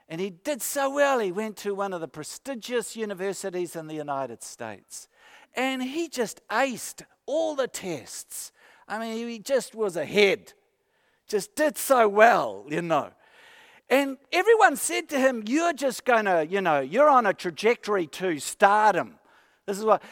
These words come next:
and he wanted to become this award-winning kind of fiction writer, novelist, this guy by the name of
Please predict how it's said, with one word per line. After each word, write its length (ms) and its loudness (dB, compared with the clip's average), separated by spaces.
and 140 0
he 80 0
wanted 360 2
to 60 -4
become 440 0
this 260 2
award-winning 1160 4
kind 300 0
of 80 -6
fiction 600 -4
writer, 440 4
novelist, 680 -4
this 180 -10
guy 240 2
by 200 -2
the 120 -6
name 340 -4
of 160 -14